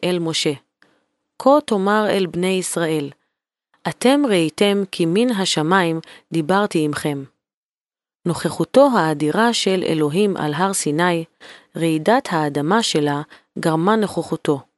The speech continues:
הרעם והברק שליוו את הופעתו של אלוהים בפני עמו, כל זה גרם לבני האדם לפחד רב ומתן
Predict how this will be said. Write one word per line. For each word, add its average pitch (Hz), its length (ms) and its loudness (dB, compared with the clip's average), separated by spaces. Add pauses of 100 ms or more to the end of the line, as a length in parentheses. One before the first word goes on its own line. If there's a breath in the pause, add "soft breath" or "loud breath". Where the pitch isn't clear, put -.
(300 loud breath)
הרעם 214 500 2
והברק 170 580 0
שליוו 151 540 0
את 175 140 0
הופעתו 147 640 -2
של 151 260 -2
אלוהים 147 480 0
בפני 190 460 -2
עמו, 170 340 -2 (840)
כל 269 200 6
זה 202 280 2
גרם 175 440 2 (300 loud breath)
לבני 165 420 2
האדם 170 520 0
לפחד 156 580 -2
רב 170 320 2
ומתן 156 540 -2